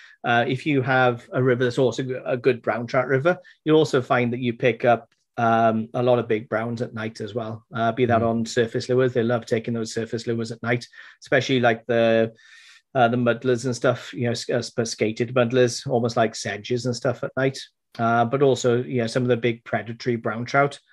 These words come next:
Speaker 1: you'll pick them up on your tandems and stuff at, at, at night as well. Um, but also, you know, if, if your river has brown trout and sea trout,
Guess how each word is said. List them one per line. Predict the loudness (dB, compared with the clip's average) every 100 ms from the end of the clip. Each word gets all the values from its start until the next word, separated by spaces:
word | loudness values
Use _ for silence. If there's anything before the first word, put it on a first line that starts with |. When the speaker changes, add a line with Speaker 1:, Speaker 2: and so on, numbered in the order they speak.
| _
Speaker 1:
you'll | -4 -2
pick | -2 0
them | 0 2
up | 0 -2
on | -2
your | -2
tandems | -6 -10 -8 -6 -6 -6
and | -6
stuff | -4 -4 -6
at, | -6
at, | -6 -6
at | -4
night | -2 -2 -2
as | -8
well. | -4 -6 -6 _ -20 -20 _ 0
Um, | 4 4 2 -6 _ _
but | 4
also, | 4 4 4 4 4
you | 2 2
know, |
if, | 2 0 0
if | -2 2
your | 4 6
river | 6 4 2
has | 0 0 -2 -6
brown | _ 2 4
trout | 2 2 2 0 -6
and | -4 -4
sea | -2 -2
trout, | 2 2 2